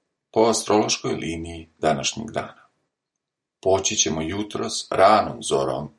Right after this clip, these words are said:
u današnji dan za vas koji nastavljate da čitate ili slušate ova pisma. Astrološke linije se crtaju prvim zracima svetla. Prvi zraci su seme iz koga nastaje vreme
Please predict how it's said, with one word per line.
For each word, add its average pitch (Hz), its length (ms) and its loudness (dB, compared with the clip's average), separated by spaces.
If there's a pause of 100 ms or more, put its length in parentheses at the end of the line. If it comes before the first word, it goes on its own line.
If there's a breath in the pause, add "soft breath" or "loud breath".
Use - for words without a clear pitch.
(220)
u 82 60 -6
današnji 80 480 0
dan 92 400 2 (520)
za 101 140 2
vas 123 280 2
koji 104 200 0
nastavljate 101 580 0
da 80 140 -4
čitate - 520 -6
ili 78 200 -8
slušate - 580 -4
ova - 220 -8
pisma. - 380 -12 (1900)
Astrološke - 580 4
linije 123 360 0
se - 200 -4
crtaju 107 540 -2 (260)
prvim 101 340 2
zracima - 520 -2
svetla. - 440 -6 (640)
Prvi 143 260 4
zraci - 480 -2
su - 160 -8
seme 104 520 0 (280)
iz - 180 -4
koga 95 260 4
nastaje 87 480 2
vreme 110 580 -4